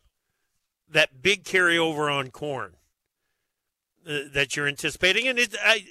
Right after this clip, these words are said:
I think it's gonna be two billion bushels plus. I, I wasn't convinced of that, but I, I do think it probably will be now. Um, th-, th-, those, the carryover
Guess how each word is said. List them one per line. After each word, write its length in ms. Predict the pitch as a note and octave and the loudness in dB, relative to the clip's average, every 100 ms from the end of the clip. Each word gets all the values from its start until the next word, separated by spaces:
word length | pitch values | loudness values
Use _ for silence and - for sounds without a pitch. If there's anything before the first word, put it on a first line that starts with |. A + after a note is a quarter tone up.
| G#3+ A3 F#3 | -6 -4 2
I 140 | G3+ | 2
think 220 | - G3+ | 2 0
it's 120 | E3 | 0
gonna 160 | - D#3 | -2 -2
be 140 | C#3 | -4
two 160 | B2+ C#3+ | -6 -6
billion 320 | C3 B2+ A#2 | -2 -2 -4
bushels 320 | A2 - G#2+ | -8 -12 -14
plus. 500 | - A2 G2+ - - _ _ - | -16 -14 -14 -14 -16 _ _ -6
I, 140 | C#3+ | 0
I 160 | D3+ D3 | 2 2
wasn't 460 | D3+ F3 E3+ D#3+ C3+ | 2 0 -2 -4 -8
convinced 480 | B2+ B2 A#2+ - | -10 -10 -10 -10
of 100 | A#2 | -10
that, 300 | A2 A2+ A2+ - _ _ _ _ _ _ - | -8 -8 -8 -12 _ _ _ _ _ _ -2
but 140 | C#3+ | 0
I, 180 | D3 C#3+ | 2 0
I 60 | D3 | -2
do 200 | C3+ C#3+ | -2 -6
think 220 | C#3+ A#2+ | -6 -6
it 80 | A#2+ | -4
probably 500 | B2+ A#2+ A#2 A2+ A#2 | -2 -2 -6 -12 -10
will 220 | G#2+ A2 | -8 -8
be 180 | A2+ G#2+ | -8 -10
now. 300 | A2 A2 G2+ _ _ _ _ _ - | -8 -10 -12 _ _ _ _ _ -4
Um, 460 | C#3+ C#3 C3+ A#2 _ _ _ _ _ _ _ _ _ _ _ _ _ _ D#3+ - | 2 4 2 -4 _ _ _ _ _ _ _ _ _ _ _ _ _ _ -20 -10
th-, 140 | D#3 D3 | -8 -2
th-, 180 | F#3 D3 | -2 -2
those, 400 | D3+ G3 F3+ - | -2 -2 -4 -10
the 220 | C#3+ D3 | -4 -4
carryover 840 | - G3+ A3+ F3+ C3 B2 C3 D3 | 0 2 4 2 -2 -4 -6 -6